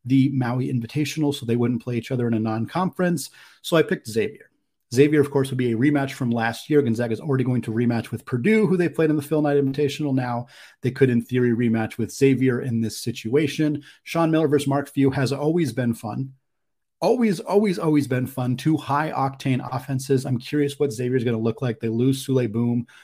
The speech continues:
who was their best player last year. They lose, um, Jack Nunji, Jack, Jack Nunji, their big man last year, he graduated. That's two big losses for that Xavier program.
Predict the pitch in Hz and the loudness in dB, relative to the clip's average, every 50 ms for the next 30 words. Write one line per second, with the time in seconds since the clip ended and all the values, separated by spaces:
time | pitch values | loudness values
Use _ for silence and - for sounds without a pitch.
0 | - _ _ 127 120 117 98 117 113 107 - 117 120 - - - - 120 120 113 | -20 _ _ 0 0 2 2 2 0 2 0 -2 -4 -4 -6 -4 -2 0 0 0
1 | 113 110 107 107 110 107 - - - 120 113 107 110 107 107 110 117 123 120 117 | 0 0 0 -2 -2 -4 -6 -6 -2 -2 0 0 0 0 0 2 2 4 2 2
2 | 110 - - - - - - _ _ - 127 110 113 127 135 - - _ _ _ | 0 -4 -10 -20 -20 -20 -20 _ _ -12 -12 -10 -8 -10 -10 -12 -14 _ _ _
3 | _ - - - _ _ _ _ _ _ _ _ _ - 139 135 131 135 135 131 | _ -20 -20 -20 _ _ _ _ _ _ _ _ _ 2 2 2 4 4 4 6
4 | 135 135 131 117 120 120 131 131 - - 110 117 120 123 127 - 127 131 123 127 | 6 6 6 4 2 0 -2 -4 -6 -8 -6 -4 -4 -4 -2 -2 -2 -2 0 0
5 | 127 117 117 113 120 117 110 107 107 120 117 117 117 110 110 110 110 110 104 - | 0 0 0 0 0 0 0 0 0 0 0 2 2 2 0 0 -2 -4 -4 -4
6 | - 117 104 117 110 117 110 107 104 113 110 110 107 113 113 113 - - - 170 | -4 -2 -2 -2 -2 -2 -4 -4 -4 -2 -2 -2 -2 -2 -4 -4 -6 -6 -4 -4
7 | 156 107 - 135 135 135 123 117 117 113 117 113 - 127 113 - - - 120 120 | -4 2 6 6 6 6 6 0 -2 -2 -4 -4 -6 -6 -8 -8 -8 -4 -4 -2
8 | 117 110 107 120 113 107 110 107 104 - 147 143 139 139 139 135 131 131 131 | -2 -2 -2 -2 -2 0 -2 -4 -2 0 2 2 4 4 2 2 2 0 -2